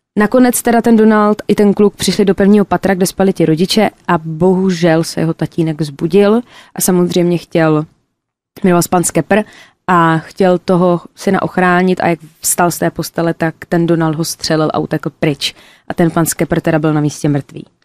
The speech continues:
Ta policie začala okamžitě jednat a ještě tu noc udělali policejní zátarasy, aby nemohl vlastně utéct z toho města, jenže on to měl Donald promyšlený. Na tom se hrozně odráží i to,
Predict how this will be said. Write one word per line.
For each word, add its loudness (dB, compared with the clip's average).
Ta 2
policie 2
začala 2
okamžitě 2
jednat 4
a 0
ještě 0
tu 2
noc 2
udělali 2
policejní 2
zátarasy, 2
aby 2
nemohl 2
vlastně -2
utéct -2
z -2
toho 2
města, 0
jenže 4
on 4
to 2
měl 2
Donald 2
promyšlený. 2
Na 4
tom 2
se 2
hrozně 4
odráží 0
i 2
to, 2